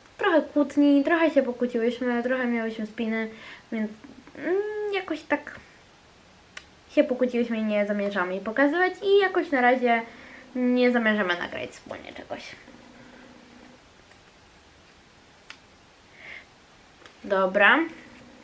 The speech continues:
Czy to prawda, że pokłóciłaś się z Oliwią? Jak tak, to o co? No to tak, pokłóciłam się z Oliwią.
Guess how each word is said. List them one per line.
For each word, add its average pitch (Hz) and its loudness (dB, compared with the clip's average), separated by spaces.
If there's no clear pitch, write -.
Czy 311 4
to 311 10
prawda, 427 4
że 233 6
pokłóciłaś 285 4
się 262 10
z 226 4
Oliwią? 240 4
Jak 208 -2
tak, 240 0
to - 2
o 202 4
co? 170 -4
No 302 8
to 480 8
tak, 240 6
pokłóciłam 392 6
się 285 4
z 233 2
Oliwią. 220 6